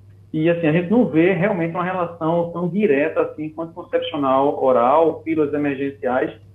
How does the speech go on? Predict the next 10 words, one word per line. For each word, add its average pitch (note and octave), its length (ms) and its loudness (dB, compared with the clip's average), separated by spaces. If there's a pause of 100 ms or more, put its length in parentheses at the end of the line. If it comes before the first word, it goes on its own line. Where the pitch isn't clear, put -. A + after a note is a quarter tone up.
(140)
e D#3+ 100 0
as E3 100 -4
tromboses E3+ 540 0
venosas D3 720 2
e C#3+ 120 -6
suas D#3 200 -12
complicações, F3 920 -2
como E3+ 160 -8
embolia E3 260 0
pulmonar. D#3+ 520 -2